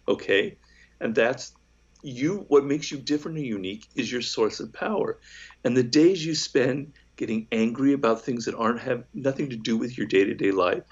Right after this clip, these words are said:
they're wor-, they're corroding that uniqueness of you, and they're making you a conforming Pavlovian dog that's just like everybody else out there in the world. If you look at the people who are truly successful and powerful,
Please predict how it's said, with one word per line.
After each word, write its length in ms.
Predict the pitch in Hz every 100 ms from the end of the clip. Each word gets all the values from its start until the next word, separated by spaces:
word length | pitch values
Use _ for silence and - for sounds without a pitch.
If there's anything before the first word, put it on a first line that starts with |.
| - - - _
they're 180 | 135 113
wor-, 320 | 107 123 139
they're 160 | - 113
corroding 920 | - 143 127 123 147 156 127 90 92 _ _ -
that 320 | 123 117 -
uniqueness 680 | 110 107 117 127 120 - -
of 180 | 101 92
you, 100 | 110
and 100 | 107
they're 100 | 110
making 520 | 110 127 135 135 120
you 240 | 104 110 - _ _ -
a 60 |
conforming 920 | 123 160 - - 123 117 123 139 131
Pavlovian 880 | - 131 107 107 104 104 110 113 110
dog 400 | 101 82 87 92 - - _
that's 180 | - 127
just 300 | - 139 -
like 220 | 127 - -
everybody 540 | 110 123 113 107 127
else 300 | - 151 156 -
out 220 | 247 -
there 160 | - 90
in 100 | 117
the 60 |
world. 380 | 113 139 113 - _ _ _ - - _
If 160 | 147 156
you 100 | 170
look 220 | 202 247
at 80 | -
the 80 | 247
people 320 | 175 160 156
who 140 | 151
are 80 | 123
truly 340 | - 165 147
successful 760 | 147 - - - 160 - 120 156
and 120 | -
powerful, 640 | - 127 101 - - -